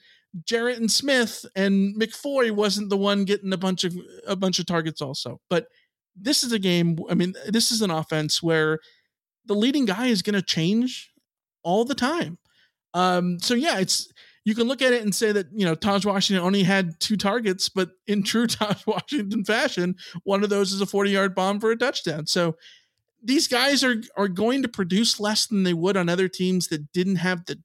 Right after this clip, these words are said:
depth of talent at, at receiver. And that's why you see things like, there was a tweet from, I think, was it twenty-four seven? It was somebody,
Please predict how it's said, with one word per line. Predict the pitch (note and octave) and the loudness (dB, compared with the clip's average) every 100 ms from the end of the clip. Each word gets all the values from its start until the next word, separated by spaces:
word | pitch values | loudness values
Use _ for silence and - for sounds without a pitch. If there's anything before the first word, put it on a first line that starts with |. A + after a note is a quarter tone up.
| - | -6
depth | E3 F3 - - _ _ _ - | -4 -4 -8 -20 _ _ _ -8
of | E3+ - | -6 -4
talent | E3+ E3 F3 F3+ - | -2 0 0 -2 -4
at, | F3 F3 | -4 -4
at | F3 F3 | -4 -2
receiver. | E3 E3+ G3 A3 C#4 E4+ _ _ _ _ _ - | 0 0 2 0 0 -4 _ _ _ _ _ -4
And | A#3+ A#3 | 0 2
that's | C#4+ - | 2 0
why | C4 G3+ | 2 2
you | G3+ G3 | 4 2
see | - G#3 | 2 0
things | G3+ G3 F#3 | 0 0 0
like, | F#3 E3+ | 0 2
there | G3 | 2
was | F3+ | 2
a | F3+ | -2
tweet | E3 - G#3 G3+ | -4 -6 -4 -4
from, | - F#3+ F3 E3+ E3 _ _ _ - | -4 -2 0 0 -4 _ _ _ -8
I | |
think, | A3 | -8
was | E3 F#3+ F#3+ | -6 -4 -4
it | - _ - | -6 _ -4
twenty-four | A3+ C#4+ C#4+ | 0 0 0
seven? | B3+ A#3+ B3+ C#4 C4+ | 0 0 0 0 0
It | |
was | F3+ - | 0 2
somebody, | B3 A#3 D#3+ D3+ D3 | 2 2 0 -2 -6